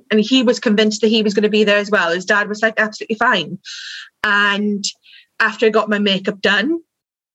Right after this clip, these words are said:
I was about to kind of get my hair done, I got a call from his dad. And as soon as his dad said, like, "Hello,"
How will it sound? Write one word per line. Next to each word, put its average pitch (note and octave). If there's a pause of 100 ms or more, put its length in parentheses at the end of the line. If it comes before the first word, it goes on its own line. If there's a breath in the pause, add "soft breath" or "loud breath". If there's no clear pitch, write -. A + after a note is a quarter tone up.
(220)
I B3
was A3
about G#3
to A3
kind G3
of G3
get G3
my G3
hair F#3+
done, F3+ (320 loud breath)
I G3+
got F#3+
a F#3+
call F#3+
from G3
his F#3+
dad. F3 (280)
And F3 (460)
as G3+
soon G#3
as G3
his G3+
dad F3
said, E3+
like, D#3+
"Hello," F3